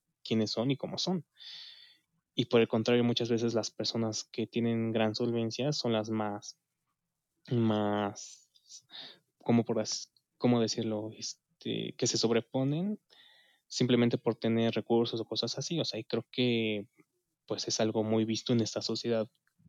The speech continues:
que siempre alguien con dinero como que se va a tratar de imponer, nada más porque se siente que tiene dinero.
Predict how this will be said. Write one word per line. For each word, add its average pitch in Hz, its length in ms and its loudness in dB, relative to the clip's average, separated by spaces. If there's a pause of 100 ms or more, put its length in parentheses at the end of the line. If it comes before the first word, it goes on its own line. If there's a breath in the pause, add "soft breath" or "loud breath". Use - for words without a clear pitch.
(800 soft breath)
que 113 140 0
siempre 113 440 2
alguien 113 300 2
con 113 160 0
dinero 110 320 2
como 113 240 0
que 107 120 -8
se - 120 -4
va 110 100 2
a 107 40 0
tratar 107 280 -2
de 113 80 0
imponer, 113 640 0 (560)
nada 127 180 6
más 110 180 0
porque 127 260 -4
se - 100 -10
siente 110 260 -6
que - 100 -14
tiene 107 200 -6
dinero. 160 360 -2